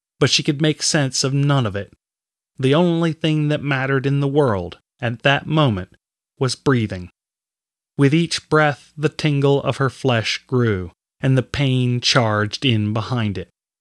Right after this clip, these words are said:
Katrin welcomed the pain. She embraced it. Cramps, burning agony, and sharp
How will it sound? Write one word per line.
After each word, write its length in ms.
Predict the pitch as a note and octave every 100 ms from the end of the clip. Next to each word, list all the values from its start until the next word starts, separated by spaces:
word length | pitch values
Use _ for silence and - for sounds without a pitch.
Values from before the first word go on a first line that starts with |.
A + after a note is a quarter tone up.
| _ _ _ _ _ _ _ -
Katrin 840 | D#3 C3+ - D3 C#3+ C3+ A#2+ A#2
welcomed 580 | C#3+ B2+ - A2 G2+ F#2+ -
the 80 | G#2+
pain. 520 | A#2+ A#2+ A2 F#2+ F#2 _ _ _ _
She 260 | - - B2+
embraced 560 | A#2+ A#2+ C3+ A#2+ -
it. 140 | G#2 - _ _ _ _ _ _ _ _
Cramps, 680 | - D3 C3 C3 - - - _ -
burning 520 | C3 C3+ C#3 C#3 C3+
agony, 600 | C3+ B2+ B2 B2+ B2+ C#3
and 200 | C3+ B2+
sharp 380 | - D3+ C#3+